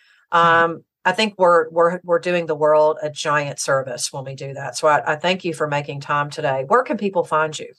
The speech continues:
Speaker 1: I am on the web at kamini wood dot com.
Speaker 2: Mm-hmm.
Speaker 1: And if you actually hop over to that, uh, my website, you can download a free ebook on just how to, uh, limit or how to end limiting beliefs.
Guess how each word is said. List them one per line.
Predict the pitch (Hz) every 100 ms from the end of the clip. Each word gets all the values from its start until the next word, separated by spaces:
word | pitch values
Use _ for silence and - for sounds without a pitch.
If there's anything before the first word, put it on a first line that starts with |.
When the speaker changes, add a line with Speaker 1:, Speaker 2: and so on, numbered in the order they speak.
| _ _ _ _ _ - - - - - 220
Speaker 1:
I | 220 247
am | 233
on | 190 202 220
the | 214
web | 185 185 208
at | 185 160
kamini | - 180 175 175 180 190 185
wood | 170 170 190 202
dot | 190 185 -
com. | - 151 151 208 277
Speaker 2:
Mm-hmm. | 160 175 185
Speaker 1:
And | 180
if | 175
you |
actually | 180 185 202 175
hop | 170 196 196
over | 190 190
to | 180
that, | 170 160 165 -
uh, | 170 160 156
my | 160 165
website, | 165 160 165 160
you | 175 180
can | - 165
download | 165 160 165 160 160 160
a |
free | - - 165 -
ebook | 156 156 156 151 -
on | 156 151 151
just | 151 - - _ -
how | - 160 160
to, | 156 160 151 147 -
uh, | 156 143 147
limit | 147 151 147 -
or | 160
how | 156 214
to | 214 220
end | - 175 165
limiting | 151 151 143 139
beliefs. | 131 131 165 -